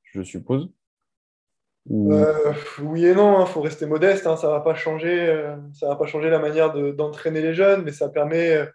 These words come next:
Speaker 2: une fois de plus, d'avoir des données qui sont concrètes, c'est-à-dire, euh, des données qui sont spécifiques à l'activité, à l'activité du triathlon,
Speaker 1: Mm.
Speaker 2: et des données qui sont spécifiques aux jeunes, parce que à l'heure actuelle, souvent, ce qu'on fait, c'est qu'on dit, « Bah voilà,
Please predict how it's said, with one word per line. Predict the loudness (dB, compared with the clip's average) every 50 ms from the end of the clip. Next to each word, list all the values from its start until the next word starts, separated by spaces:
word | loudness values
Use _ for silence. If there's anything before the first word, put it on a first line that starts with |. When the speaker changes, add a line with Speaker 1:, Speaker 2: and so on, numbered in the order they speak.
| _ _ _ _ _ _ _ -12
Speaker 2:
une | -12 -6
fois | -2 0 0 0
de | 0
plus, | -4 -8 -8 -2 0
d'avoir | 2 4 6 6 4 4
des | 2 0 -2 -2 -4
données | -4 -6 -4 -2 -2 -2 -2
qui | -2 -6
sont | -10 -12 -10 -8 -6 -6 -6 -6
concrètes, | -6 -8 -8 -8 -2 0 2 2 2
c'est-à-dire, | 0 -2 -2 0 2 2 2 4
euh, | 2 0
des | -2 -4
données | -6 -6 -6 -6
qui | -8 -8
sont | -10 -12 -12
spécifiques | -10 -10 -10 -10 -10 -14 -16 -4 0
à | 0
l'activité, | 0 0 -2 -6 -12 -14 -14 -8 -6 -6 -6 -6 -8 -12 _ _ -10
à | -8
l'activité | -8 -8 -10 -14 -16 -14 -14 -14
du | -14 -16
triathlon, | -10 -4 -2 -2 -2 -2 -2 -4 -4 -4 -8 -12 _ _ _ _ _ _
Speaker 1:
Mm. | -6 -6 -4 -4
Speaker 2:
et | -4 -4
des | -4
données | -4 -2 -2 -2 -2
qui | -4 -4
sont | -8 -8 -8
spécifiques | -6 -6 -8 -8 -8 -10 -14 -14 -8 -6 -4
aux | 0
jeunes, | 2 4 2
parce | 2 0 -4
que | -4
à | -2 0
l'heure | 2 2 2
actuelle, | 0 0 -2 -2 -2 -2 -4
souvent, | -6 -4 -2 -2 -2
ce | -2
qu'on | -4 -10 -10
fait, | -4 0 0 2 2
c'est | 0 -4 -8
qu'on | -10 -8 -10
dit, « | -10 -6 -4 -2
Bah | 0
voilà, | 2 2 4 4 4 4 2 0 -4